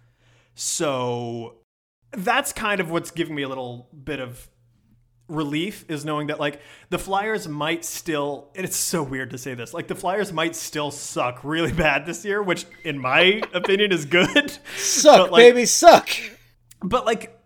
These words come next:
Speaker 1: if they are bad this year and they get a really good player early in the draft, then next year you still have the benefit of having Tortorella around,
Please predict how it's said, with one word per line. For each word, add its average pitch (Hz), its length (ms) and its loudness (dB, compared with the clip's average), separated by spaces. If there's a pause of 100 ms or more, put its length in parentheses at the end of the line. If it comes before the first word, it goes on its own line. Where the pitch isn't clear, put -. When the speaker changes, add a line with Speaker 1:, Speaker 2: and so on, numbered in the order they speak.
(220)
Speaker 1:
if 262 240 -4
they 254 160 0
are 240 140 0
bad 185 460 -2 (120)
this 139 220 -10
year - 300 -20 (160)
and 196 200 -4
they 202 120 0
get 175 160 0
a 151 60 -2
really 143 260 -6
good 165 200 -8
player 160 360 -6
early 135 280 -8
in 147 80 -10
the 151 80 -8
draft, 147 540 -6 (1000)
then 160 420 -4
next 208 380 -4
year 117 520 -10 (1300)
you 190 160 -2
still 220 240 -2
have 196 160 -2
the 180 40 -2
benefit 170 520 -2
of 143 100 -4
having 147 540 -4
Tortorella 147 580 -2
around, 120 540 -6